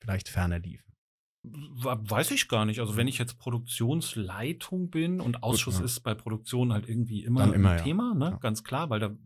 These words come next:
Speaker 2: geht Geld verloren letztendlich und, ähm, Ressourcen und, und Produktionskapazitäten und so weiter. Von daher ist Ausschuss schon auch immer ein Thema, weil da Potenzial drin steckt. Das heißt
Speaker 1: Ja.
Speaker 2: also so eine,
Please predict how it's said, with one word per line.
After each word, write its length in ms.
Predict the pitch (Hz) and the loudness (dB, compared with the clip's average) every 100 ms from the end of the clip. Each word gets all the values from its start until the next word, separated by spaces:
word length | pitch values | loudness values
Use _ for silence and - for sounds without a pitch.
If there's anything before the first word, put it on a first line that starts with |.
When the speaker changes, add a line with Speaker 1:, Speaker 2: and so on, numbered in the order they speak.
| 107 - | -14 -8
Speaker 2:
geht 380 | 107 127 123 - | -8 -6 -10 -6
Geld 200 | 110 - | -4 -2
verloren 400 | 170 151 170 151 | -2 -2 -2 -4
letztendlich 580 | 143 - 147 143 147 117 | -6 -6 -8 -10 -12 -6
und, 220 | 110 - - - - - _ 110 | -6 -6 -20 -20 -20 -20 _ -4
ähm, 200 | 101 101 | -2 -2
Ressourcen 580 | 110 - 127 139 127 | -4 -2 -2 -2 -4
und, 220 | 101 104 - | -4 -6 -6
und 200 | 104 - | -14 -12
Produktionskapazitäten 1120 | 110 107 - 143 - 127 120 123 120 123 123 | -14 -12 -8 -8 -8 -8 -8 -10 -8 -8 -6
und 100 | 113 | -6
so 140 | 117 107 | -4 -4
weiter. 280 | 117 131 - - - _ - | -4 -8 -10 -20 -20 _ -8
Von 160 | 117 104 | -2 2
daher 180 | 113 | 2
ist 120 | 120 - | 0 -2
Ausschuss 360 | 120 - 110 | -4 -4 -4
schon 320 | - - 139 | -4 -2 -2
auch 220 | - 113 - | -2 -6 -4
immer 260 | 123 117 | -2 0
ein 120 | 113 110 | -2 -6
Thema, 480 | 123 131 156 170 | -2 0 -2 -4
weil 300 | 120 117 113 | -2 -2 -4
da 400 | 113 113 113 - - 113 | -4 -2 -2 -4 -12 -16
Potenzial 500 | - 107 104 - 110 | -6 -4 -4 -4 -6
drin 180 | 127 151 | -6 -8
steckt. 260 | - 151 113 | -8 -6 -4
Das 100 | 117 | 0
heißt 160 | 113 | 2
Speaker 1:
Ja. 60 | 90 | 0
Speaker 2:
also 180 | 101 101 | -2 -2
so 80 | |
eine, 220 | 117 110 | 0 -2